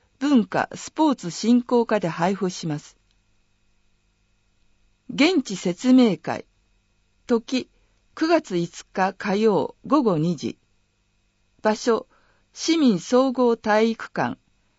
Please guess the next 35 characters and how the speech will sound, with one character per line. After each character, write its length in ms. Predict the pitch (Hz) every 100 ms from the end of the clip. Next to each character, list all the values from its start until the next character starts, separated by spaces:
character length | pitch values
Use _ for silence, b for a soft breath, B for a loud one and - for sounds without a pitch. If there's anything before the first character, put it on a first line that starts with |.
| _ -
定 380 | 254 277 262
員、 280 | 247 233 226 - _ _ _ -
各 340 | 330 320 190
団 240 | 185 208
体 380 | 214 196 180 -
二 260 | - - 269
人 140 | 262
ま 140 | 214 147
で。 200 | - - _ _ _ _ _ _ _ _ _ _
申 280 | 220 254 339
し 120 | - -
込 120 | 269
み、 220 | 240 233 _ _ _ _
九 140 | - 339
月 280 | 320 -
四 160 | 190 175
日 300 | - - 214
月 340 | 185 190 -
曜 380 | 240 220 175 120 _ _ _ -
午 200 | 254 294
後 120 | 208
五 140 | 165
時 160 | 269 240
ま 140 | 170
で 120 | 151 151
に 160 | 143 - _ _ -
申 220 | 233 294
し 100 | 302
込 140 | - 285
み 100 | 254
書 160 | 277
に 160 | 226 170
記 220 | - 180
入 260 | 185 180 175
し、 320 | - 170